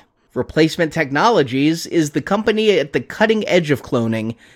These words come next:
and its billionaire owner, Michael Drucker, played by Tony Goldwyn,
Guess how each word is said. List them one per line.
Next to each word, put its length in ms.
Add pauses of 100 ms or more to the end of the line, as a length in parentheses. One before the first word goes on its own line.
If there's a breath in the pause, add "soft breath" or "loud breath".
(140 soft breath)
and 100
its 140
billionaire 640
owner, 320
Michael 420
Drucker, 600
played 200
by 120
Tony 280
Goldwyn, 540